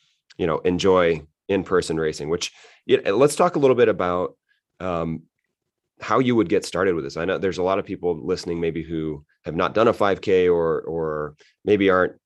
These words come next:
the biggest fans of running, but I can, I can tell you as, I'm not a runner, I run occasionally,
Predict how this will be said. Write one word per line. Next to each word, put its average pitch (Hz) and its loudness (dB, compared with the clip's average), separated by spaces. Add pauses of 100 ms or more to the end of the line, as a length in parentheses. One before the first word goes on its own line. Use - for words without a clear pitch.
(120)
the 85 -6
biggest - 0
fans 92 -2
of 82 -4
running, 85 -2
but 80 -4
I 90 0
can, 92 -6 (280)
I 95 -2
can 104 -2
tell 95 0
you 90 4
as, 80 -2 (360)
I'm 127 2
not 123 4
a 98 4
runner, 92 -2 (280)
I 92 -4
run 92 -2
occasionally, 120 -2